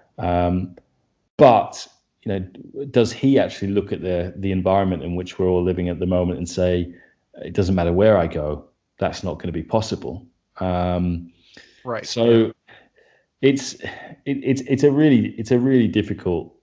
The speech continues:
Speaker 1: um, situation. I think we'll see, we'll see more swaps again,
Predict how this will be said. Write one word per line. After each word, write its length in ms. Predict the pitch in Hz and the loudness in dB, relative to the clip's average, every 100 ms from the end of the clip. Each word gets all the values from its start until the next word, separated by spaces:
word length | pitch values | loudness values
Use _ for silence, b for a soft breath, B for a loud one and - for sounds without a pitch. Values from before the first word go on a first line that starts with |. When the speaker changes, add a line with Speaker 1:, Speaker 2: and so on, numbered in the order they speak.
| - | -10
Speaker 1:
um, 380 | 90 87 85 85 | -6 -2 -2 -4
situation. 640 | 82 95 - 92 90 85 | -6 -8 0 2 2 0
I 60 | 85 | -6
think 260 | 85 90 92 | -4 -4 -4
we'll 100 | 87 | -6
see, 560 | - 90 87 85 B B B B B B _ | -2 0 0 -2 B B B B B B _
we'll 80 | 101 | -4
see 160 | - 101 | 2 2
more 200 | 90 87 | 4 0
swaps 480 | - 104 101 - - | 0 2 2 0 -4
again, 560 | 95 98 95 92 95 | -2 -2 -2 -4 -6